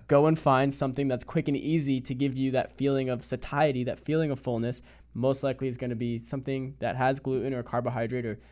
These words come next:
something that, uh, you don't need to be eating, especially if you're diabetic. So the first thing that eating more protein does, it just allows your body to say, "Ah, okay, I'm good, we're full, let's move on, I can make the energy that I need."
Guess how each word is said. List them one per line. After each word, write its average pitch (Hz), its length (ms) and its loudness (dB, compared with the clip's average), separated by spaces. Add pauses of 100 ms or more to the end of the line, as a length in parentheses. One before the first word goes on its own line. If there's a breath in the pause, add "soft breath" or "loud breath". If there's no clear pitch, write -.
(100)
something 127 380 -4
that, 113 280 0
uh, 107 220 0 (380 loud breath)
you 120 160 -12
don't 127 280 4
need 117 160 0
to - 80 -14
be 110 80 -4
eating, 113 280 -2
especially 110 420 -6
if - 80 -10
you're 101 80 -6
diabetic. 101 500 -4
So - 100 -8
the 123 80 -4
first 175 280 2
thing 170 120 2
that 151 160 0
eating 147 240 2
more 139 120 2
protein 131 460 -2
does, 123 280 2 (260 loud breath)
it - 40 -10
just 123 120 -4
allows 117 320 0
your 123 80 -6
body 110 260 -4
to 98 60 -12
say, - 220 -10
"Ah, 113 440 0
okay, 113 400 -10 (240)
I'm 110 140 -8
good, 135 420 0 (220 loud breath)
we're 104 100 -8
full, 123 480 0 (200 loud breath)
let's 117 160 -10
move 110 200 -4
on, 127 320 2 (120)
I - 80 -14
can 107 160 -8
make 120 160 0
the 123 80 0
energy 117 280 0
that 107 140 0
I 101 80 0
need." 98 280 -2